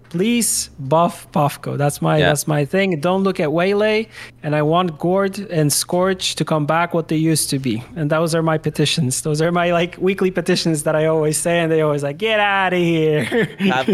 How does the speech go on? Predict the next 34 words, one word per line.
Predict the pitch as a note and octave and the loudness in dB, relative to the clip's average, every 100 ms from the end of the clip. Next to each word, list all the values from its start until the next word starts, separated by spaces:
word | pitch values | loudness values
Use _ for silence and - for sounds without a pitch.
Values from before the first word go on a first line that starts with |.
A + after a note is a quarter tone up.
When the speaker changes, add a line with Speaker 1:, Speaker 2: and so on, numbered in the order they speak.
| C#3 | 2
Speaker 2:
Puffco | B2+ C#3 - C3+ | 0 0 -2 -4
Gale, | B2 G#2+ | -2 -2
four | - B2 | -2 -2
provisions, | C#3 E3 A#2+ A2 A#2 C#3 - - F#2+ | -2 0 0 0 -4 -6 -8 -4 0
eight, | B2 D3 - B2+ - - | 0 -2 -8 -12 -14 -4
uh, | G#2 - | -4 -2
eight | A2 C3 - | -2 -2 -4
strength, | - A#2+ A2 B2 - - | -6 -2 -2 -4 -16 -10
Ze-, | F#2+ F#2+ A#2+ B2 G2+ | -8 -6 -4 -2 0
uh, | G2+ F#2+ F#2 | 0 0 -4
Zeal, | F2+ G#2+ B2 A#2+ C#3+ _ - - - - | -8 -2 0 0 -4 _ -20 -20 -20 -12
um, | E2 F#2 F#2+ D#2 | -2 0 0 -4
Veil, | F#2 G#2 A#2+ C3+ E3+ F#3 _ - - - - | -6 -2 0 0 -2 -6 _ -20 -20 -20 -10
Shield. | - - C3+ C3 C3 D#3 D3 - - - - - - | -4 -2 0 0 0 -4 -10 -18 -20 -20 -20 -20 -6
Speaker 1:
Yes. | A#2+ G2+ | -2 0
Speaker 2:
Um, | G2+ G2 G2+ G2 - | 0 0 -4 -8 -10
what | G2 G#2+ | -4 0
else | G#2+ - | 0 -2
we | G#2 | -4
got? | G2 F#2 - - - - - | -2 0 -2 -8 -20 -20 -6
Um, | F#2+ F#2+ F#2 F#2 F#2+ F#2 F2 - | -2 0 0 -2 -4 -8 -12 -6
it | G#2 | -2
also | A2+ B2 B2 | 0 0 -2
has | A#2+ A#2+ | -2 -2
an | A2+ | -6
ability | G#2 A2+ A#2 A#2 | -2 -2 0 -2
where | A2 | -2
it | G#2 | -2
says, | A2+ A2 | -4 -4
"Cannot | - B2 A#2 A2+ B2 - G2+ | -6 -8 -4 -2 -2 -6 -6
be | A2+ A2+ A2+ | -2 0 0
the | A2 | -2
target | - A2+ G#2+ G#2 G#2+ - F#2+ | -4 -2 -2 -2 -6 -4 -2
of | F#2+ E2+ - | -2 -2 -14